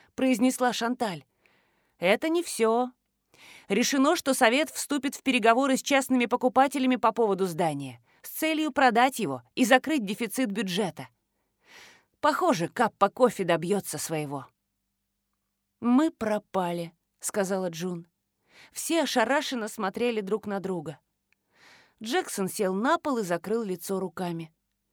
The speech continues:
По щекам Шанталь струились слёзы. «Хорошо, что Сидни до этого не дожил», — тихо проговорила миссис Би. Глава тридцать четвёртая.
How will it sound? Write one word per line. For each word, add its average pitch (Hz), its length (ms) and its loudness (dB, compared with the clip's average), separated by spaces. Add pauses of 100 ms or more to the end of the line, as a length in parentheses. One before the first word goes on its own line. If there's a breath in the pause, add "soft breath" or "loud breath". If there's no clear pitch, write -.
(340 loud breath)
По 208 80 2
щекам 202 460 0
Шанталь 196 580 0
струились 220 600 0
слёзы. 226 640 0 (1500)
«Хорошо, 202 580 0
что - 240 -4
Сидни 156 480 -4
до 160 120 0
этого 143 360 -4
не 143 180 0
дожил», — 135 500 -6 (720)
тихо 170 320 -6
проговорила 170 600 -2
миссис 156 460 -6
Би. 143 280 -10 (1700)
Глава 196 460 2
тридцать 165 400 -6
четвёртая. 151 640 -10